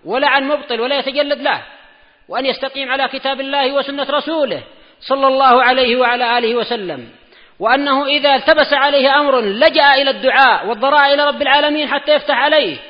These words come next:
والواجب علينا جميعًا أننا أيضًا ما اختلفنا فيه نحتكم مع أولادنا وإخواننا وقريب وبعيد إلى كتاب الله بانشراح صدر، سنة رسوله صلى الله عليه وسلم، ومنهج السلف الصالح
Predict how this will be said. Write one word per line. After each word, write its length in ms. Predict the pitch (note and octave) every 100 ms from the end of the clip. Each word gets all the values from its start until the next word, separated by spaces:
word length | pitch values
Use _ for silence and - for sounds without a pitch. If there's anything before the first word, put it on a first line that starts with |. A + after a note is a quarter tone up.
| - - _ _ _ _ _ -
والواجب 420 | F#3+ C#4 B3+ A#3
علينا 380 | B3+ B3 A3+ G#3
جميعًا 520 | B3+ D4+ D#4 A3+ D3+ - - - _ _ _ _ -
أننا 520 | C4 B3+ A#3+ A#3 A3+
أيضًا 240 | C#4 B3+ A3+
ما 180 | A3+
اختلفنا 520 | D4 - D#4 B3+ D4 C#4
فيه 580 | D#4 D#4 C#4 C#4+ G3+ - - - _ _ _
نحتكم 460 | F#3+ C4 - C#4+ C4
مع 280 | A#3+ A#3 A3+
أولادنا 680 | A3+ C#4+ D#4 D4 C4+ A3 F3+
وإخواننا 800 | G3 G#3+ C4 D#4+ D4 C4+ A#3 F3
وقريب 1120 | F3+ F#3+ F3+ E3 - - G3+ C4 E4 D4+ C#4+
وبعيد 560 | C4+ C#4 C4+ D#4 B3
إلى 180 | C4 C#4
كتاب 320 | - C4+ C#4
الله 460 | C4+ C4+ C#4+ G#3 B2 - - -
بانشراح 600 | F#3+ C4+ C4+ C4+ C#4+ B3
صدر، 500 | B3 D#4+ B3+ A#3 C#3 A2+ - _ _ _ _ _ -
سنة 160 | C#4+
رسوله 380 | C#4 C4+ D4+ C#4
صلى 120 | C4+
الله 120 | C4
عليه 160 | B3+ B3
وسلم، 480 | A#3 A#3 F#3+ C3+ C3+
ومنهج 280 | A#3+ C4 C4+
السلف 360 | D4 D#4+ D4+
الصالح 560 | C4+ - D#4 A#3+ D3+